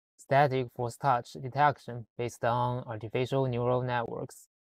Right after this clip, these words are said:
and, uh, it will be developed in the following two parts. First, let's look at the research background and status.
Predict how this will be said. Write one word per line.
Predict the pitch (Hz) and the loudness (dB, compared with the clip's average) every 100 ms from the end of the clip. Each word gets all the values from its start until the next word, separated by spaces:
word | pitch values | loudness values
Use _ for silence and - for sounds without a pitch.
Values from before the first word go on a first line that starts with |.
| _ _ _ _ _ | _ _ _ _ _
and, | - 117 120 120 | -2 0 0 0
uh, | 117 117 - | 2 2 0
it | 123 | -2
will | 113 117 117 | 0 2 2
be | 117 117 117 117 _ _ | 0 0 0 -2 _ _
developed | 135 123 127 110 117 120 | 0 4 4 4 -4 -10
in | 120 113 | -8 -8
the | |
following | 107 117 123 127 123 | -2 0 2 0 -2
two | 131 120 | -6 -4
parts. | 117 135 - - _ _ _ _ _ _ _ _ _ - | -4 -6 -14 -20 _ _ _ _ _ _ _ _ _ 0
First, | 151 127 - - | 2 2 -2 -8
let's | 151 127 127 | -2 0 0
look | 131 127 - | 0 -2 2
at | 123 120 | 2 2
the | 117 117 113 113 117 _ _ _ _ _ | 0 0 2 2 0 _ _ _ _ _
research | 120 117 135 131 | -6 -2 -2 0
background | - 151 110 107 110 117 | 4 4 4 -2 -2 0
and | 117 113 | 0 -2
status. | 110 123 117 123 131 | -2 -2 -2 -4 -10